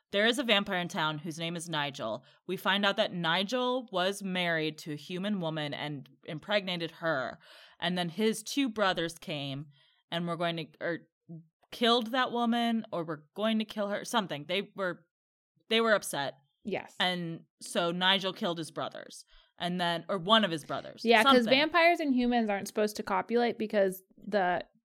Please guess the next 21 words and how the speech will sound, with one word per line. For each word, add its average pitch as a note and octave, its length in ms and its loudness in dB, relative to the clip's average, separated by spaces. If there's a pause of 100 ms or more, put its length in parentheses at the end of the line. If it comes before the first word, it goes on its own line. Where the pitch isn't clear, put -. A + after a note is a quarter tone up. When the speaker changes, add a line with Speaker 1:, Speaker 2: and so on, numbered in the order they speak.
(120)
Speaker 2:
mix G#3 500 0
of G3 140 0
vampire F#3 460 -2
and F#3 100 -4
human F#3 240 -6
blood E3+ 200 -4
makes E3+ 200 -10
for E3+ 120 -6
a - 20 -6
very E3+ 180 -6
volatile E3 520 -6
vampire C#3+ 400 -10
that G3 120 -4
Speaker 1:
Yes, - 340 0
yes, G#3 220 2
Speaker 2:
can't F#3 120 -6
Speaker 1:
yes, F3+ 60 -6
Speaker 2:
control D3+ 180 -6
Speaker 1:
yes. - 40 -10
Speaker 2:
itself. - 300 -10
Yeah. - 120 -2